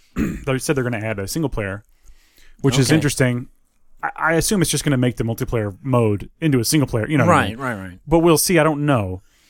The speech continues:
Speaker 1: So maybe they're gonna add some kind of progression system or something. I don't,
Speaker 2: Right.
Speaker 1: I don't know, something different. But I, I can tell you that I'm on the Facebook page for that game.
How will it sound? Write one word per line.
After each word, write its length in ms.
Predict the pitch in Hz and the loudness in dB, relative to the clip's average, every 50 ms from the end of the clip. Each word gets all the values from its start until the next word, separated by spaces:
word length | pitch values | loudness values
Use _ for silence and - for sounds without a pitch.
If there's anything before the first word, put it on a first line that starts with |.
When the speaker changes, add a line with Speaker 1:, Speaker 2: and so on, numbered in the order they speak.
| _ _ _ _ | _ _ _ _
Speaker 1:
So 200 | - - - 135 | -6 0 2 2
maybe 160 | 123 135 143 139 | 4 4 4 2
they're 80 | 135 | 2
gonna 120 | 127 123 120 | 2 0 0
add 160 | 120 117 - | -2 -2 -4
some 100 | - 113 | -6 -8
kind 140 | - 120 101 | -8 -8 -8
of 60 | - | -6
progression 360 | - 104 113 107 92 104 101 | -4 -4 -2 -2 -4 -4 -8
system 420 | - - 110 - - 110 104 98 | -8 -6 -8 -6 -6 -6 -6 -4
or 80 | 98 92 | -6 -6
something. 360 | - - 107 95 - 104 95 | -6 -6 -6 -6 -6 -6 -4
I 80 | 98 113 | -4 -4
don't, 40 | 113 | -2
Speaker 2:
Right. 140 | 113 107 101 113 | -2 -2 -2 -2
Speaker 1:
I 60 | 117 120 | -2 -2
don't 140 | 110 98 | -4 -4
know, 40 | 95 92 | -4 -4
something 260 | - 131 113 104 101 | -2 -2 -2 -2 -2
different. 360 | 98 120 113 - 110 95 90 | -2 -2 -4 -4 -4 -8 -6
But 200 | 98 110 104 - - - _ _ _ _ _ - | -6 -6 -6 -8 -12 -20 _ _ _ _ _ -2
I, 220 | - 151 170 160 - - | 0 0 0 0 -2 -2
I 140 | 151 165 | -2 -2
can 160 | 165 - 180 160 | 0 0 0 0
tell 180 | - 180 196 | 2 2 2
you 140 | 208 202 190 165 | 2 2 2 2
that 260 | 160 147 135 - _ _ _ _ _ - | 2 2 0 -2 _ _ _ _ _ -8
I'm 160 | - 139 139 | -6 -6 -4
on 220 | - - 160 165 170 | -2 0 0 2 2
the 80 | 147 | 0
Facebook 480 | - - 160 151 - - - 135 120 104 _ _ | 0 0 -2 -2 -2 -6 -6 -6 -6 -6 _ _
page 400 | - - 120 107 104 101 95 - | 0 0 0 0 0 -2 -4 -6
for 160 | - - 127 | -4 -2 0
that 160 | 117 107 101 | 0 0 -2
game. 320 | 98 110 101 92 87 82 | -4 -4 -6 -6 -6 -10